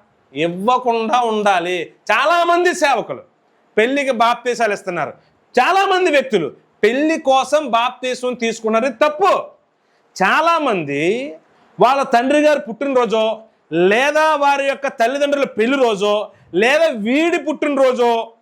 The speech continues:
"ఆ, ఈ సంవత్సరంలో ఈ నెలలో ఈ తేదీలు వస్తుంది కనుక ఇప్పుడు మనం బాప్తీసం తీసేసుకోవాలి." చాలామంది అది గొప్పగా, "ఇది నా శారీరకమైన జన్మదినం, అలాగే ఆధ్యాత్మికమైన జన్మదినం" చెప్పుకోవడానికి.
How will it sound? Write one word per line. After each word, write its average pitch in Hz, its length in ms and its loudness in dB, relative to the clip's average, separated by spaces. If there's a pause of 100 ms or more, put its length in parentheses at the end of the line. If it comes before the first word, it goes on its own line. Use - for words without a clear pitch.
(500)
"ఆ, 156 420 0
ఈ 247 140 0
సంవత్సరంలో 240 640 0
ఈ 226 280 -4
నెలలో 226 420 0
ఈ 262 80 -6
తేదీలు 226 320 -2
వస్తుంది 214 200 -6
కనుక 175 320 -2 (320)
ఇప్పుడు 381 260 0
మనం 302 300 -2
బాప్తీసం 226 520 -4
తీసేసుకోవాలి." 180 500 -2 (580)
చాలామంది 311 500 -2
అది 277 100 0
గొప్పగా, 185 640 -4 (260)
"ఇది 262 180 -4
నా 262 220 0
శారీరకమైన 262 920 -4
జన్మదినం, 285 640 0 (220)
అలాగే 269 280 0
ఆధ్యాత్మికమైన 208 1040 -2
జన్మదినం" 175 460 -4 (120)
చెప్పుకోవడానికి. 254 720 0